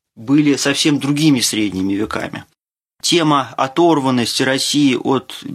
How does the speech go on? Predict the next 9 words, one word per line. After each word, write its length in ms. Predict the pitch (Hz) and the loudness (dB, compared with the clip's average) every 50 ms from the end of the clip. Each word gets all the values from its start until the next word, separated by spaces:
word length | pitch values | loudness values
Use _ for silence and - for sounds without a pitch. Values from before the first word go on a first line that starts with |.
| - - | -14 -12
европейского 1200 | - - 123 139 135 143 147 143 143 - 175 165 156 - - - - 135 127 123 120 113 - - _ _ _ _ _ _ _ _ _ _ _ _ _ _ | -8 -2 0 0 2 2 0 0 0 0 2 2 2 2 0 -2 0 0 2 2 0 -2 -4 -10 _ _ _ _ _ _ _ _ _ _ _ _ _ _
русла 720 | - 113 131 160 175 165 160 - - - 120 117 107 98 90 - - - - | -6 -2 0 0 2 2 0 -2 -2 0 0 2 0 0 -2 -8 -16 -14 -8
развития 840 | - 113 131 135 127 131 143 151 190 202 - - 180 175 160 147 143 - - - _ _ _ _ _ _ _ _ | -4 -2 -2 -2 -2 -2 -4 -2 -4 -4 0 0 2 2 2 -2 -4 -8 -16 -20 _ _ _ _ _ _ _ _
была 380 | - 127 117 139 143 156 165 160 | -8 -2 2 2 4 4 2 2
предметом 680 | 160 151 156 135 139 147 156 156 151 156 147 143 143 - _ _ _ _ | 0 -2 0 2 2 2 2 2 0 -2 -4 -4 -6 -8 _ _ _ _
внимания 920 | 104 123 147 147 143 147 151 151 151 147 147 143 143 135 131 120 110 - - - - - - - - | -2 2 4 4 4 4 2 2 0 2 2 2 2 0 0 -2 -4 -4 -6 -10 -14 -16 -18 -20 -16
западников, 1040 | - 101 101 123 123 123 120 - 117 104 107 104 - - 95 85 - - - - _ _ _ _ | -10 -2 0 0 0 0 0 -2 -4 -4 -4 -6 -4 -6 -10 -10 -10 -14 -18 -20 _ _ _ _
как 260 | _ - 110 - - | _ -6 -6 -2 -2
их 200 | 127 117 - - | -2 -2 -4 -6